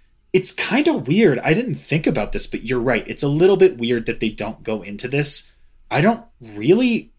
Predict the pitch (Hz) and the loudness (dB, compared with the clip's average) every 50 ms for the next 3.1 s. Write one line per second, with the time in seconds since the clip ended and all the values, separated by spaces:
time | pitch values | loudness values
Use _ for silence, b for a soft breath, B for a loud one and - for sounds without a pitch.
0 | _ - - 135 151 - 285 311 311 240 - - - 143 185 214 151 113 98 92 | _ -4 -2 -2 0 2 0 0 0 0 -2 0 2 2 2 2 2 0 -2 -4
1 | - - - 117 107 - - 117 107 - - 110 110 104 104 110 107 - 107 - | -2 0 0 0 0 0 -2 -6 -6 -4 -4 -4 -4 -4 -4 -6 -8 -8 -6 -4
2 | 110 110 107 104 101 95 - 98 98 92 - - 104 98 101 98 - - 87 85 | -4 -2 -2 -4 -6 -6 -6 -6 -6 -4 -4 -4 -4 -6 -8 -8 -10 -12 -16 -16
3 | - | -18